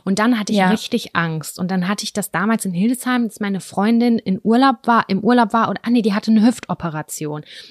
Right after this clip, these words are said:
Speaker 1: und war in Reha. Und dann meinte sie, „Kannst du mit dem Auto zu mir fahren und mich besuchen und mir was und das und das mitbringen?“ Und dann hab ich gesagt,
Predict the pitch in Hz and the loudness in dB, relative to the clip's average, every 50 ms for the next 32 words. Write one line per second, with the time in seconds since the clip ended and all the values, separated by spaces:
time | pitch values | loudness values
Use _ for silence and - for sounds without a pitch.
0 | - - 190 185 170 208 214 - - 196 196 180 202 202 190 170 156 143 139 139 | -10 -6 -4 0 2 2 2 2 2 -2 -2 -2 0 -2 -2 -2 -4 -6 -8 -8
1 | - 170 180 180 185 185 175 - 185 185 180 226 214 - - 190 190 180 - - | -8 -8 -6 -6 -6 -6 -6 -8 -8 -6 -6 -6 -6 -6 -6 -6 -6 -6 -8 -6
2 | - 233 233 240 233 220 196 - - 196 185 180 - 190 196 214 190 - - - | -2 0 2 2 2 2 0 -2 -4 -4 -2 0 0 0 0 -2 -6 -8 -4 0
3 | 185 214 254 285 285 240 - 262 254 254 247 220 - 180 180 165 - - 190 190 | 2 4 4 4 4 2 0 -2 -2 0 0 -2 -2 -4 -6 -6 -6 -4 -2 0
4 | 233 262 233 254 226 - - 190 202 190 190 202 190 170 170 165 - - - 165 | 0 0 0 -2 -4 -2 -2 -2 -2 -2 -2 -4 -4 -4 -4 -6 -6 -10 -10 -8
5 | 170 160 - 202 190 202 185 - - 151 139 - - 147 151 156 160 156 170 160 | -8 -4 -4 -2 0 0 -2 -2 -6 -10 -14 -12 -12 -12 -10 -10 -8 -8 -8 -8
6 | 165 170 - - - 202 175 202 196 - | -8 -8 -10 -10 -8 -6 -4 -4 -4 -4